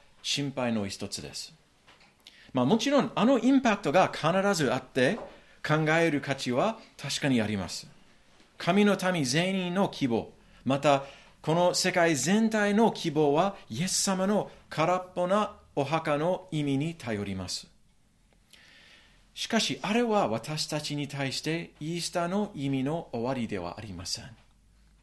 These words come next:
イースター日には礼拝に来て、そして素晴らしい将来向きの希望を体験しますが、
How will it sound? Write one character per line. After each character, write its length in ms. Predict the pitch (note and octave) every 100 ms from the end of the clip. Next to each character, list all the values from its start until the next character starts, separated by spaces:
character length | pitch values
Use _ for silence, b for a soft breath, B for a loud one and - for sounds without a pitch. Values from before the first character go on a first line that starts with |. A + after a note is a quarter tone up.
| _ B B B B -
イ 140 | G3+
ー 20 | A3+
ス 80 |
タ 120 | B3+ A#3
ー 40 |
日 240 | - F#3
に 120 | D#3+ A2
は 340 | A2 F2 - - _ _ _ -
礼 220 | C#3 E3+
拝 160 | E3+ E3
に 80 | D3+
来 120 | -
て、 360 | A#2+ G#2 - _ _ _ _ _
そ 120 | -
し 60 | C3+
て 160 | C#3+ B2
素 260 | - -
晴 140 | F#3 G#3+
ら 140 | G#3
し 300 | - G3+ F#3+
い 80 | F#3+
将 380 | - - G3 G3+
来 200 | G3 F#3
向 140 | F#3 F#3
き 140 | E3
の 100 | C3+
希 200 | - B2+
望 340 | A#2+ A#2+ C3
を 140 | E3 -
体 260 | - C3 B2+
験 160 | C3
し 120 | A#2
ま 100 | G#2
す 160 | G#2 F#2+
が、 260 | G#2 F#2+